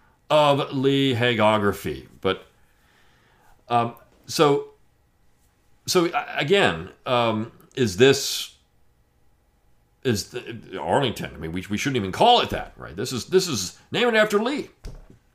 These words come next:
But unlike the other renamings, that action will require approval by the General Assembly and governor, who, with a likelihood of close to absolute zero, and probably would have caused, would cause many inside and outside the country to reprise the perplexed refrain,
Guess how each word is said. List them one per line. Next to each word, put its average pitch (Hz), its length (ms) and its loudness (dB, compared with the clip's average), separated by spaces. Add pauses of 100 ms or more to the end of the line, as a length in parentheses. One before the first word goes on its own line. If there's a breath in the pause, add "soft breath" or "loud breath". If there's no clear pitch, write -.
(1300)
But 147 100 4
unlike 185 300 4
the 160 120 4
other 180 160 8
renamings, 135 520 2
that 135 120 6
action 143 300 2
will 127 80 6
require 123 360 6
approval 214 500 2
by 87 160 -2
the 90 120 -4
General 113 340 0
Assembly 127 440 0
and 123 100 -2
governor, 101 380 2
who, 95 120 -6
with 104 140 -4
a 95 60 0
likelihood 123 460 2
of 104 120 -2
close 151 300 0
to 131 180 2
absolute 120 440 2
zero, 101 500 2
and 73 100 -16
probably 139 300 0
would 120 140 4
have 98 100 -6
caused, 120 400 2
would 110 100 -4
cause 110 280 2
many 185 260 4
inside 135 400 4
and 113 80 2
outside 143 360 4
the 101 40 -4
country 113 320 -2
to 110 80 -2
reprise 143 460 2
the 120 80 -6
perplexed 123 400 -2
refrain, 117 420 -2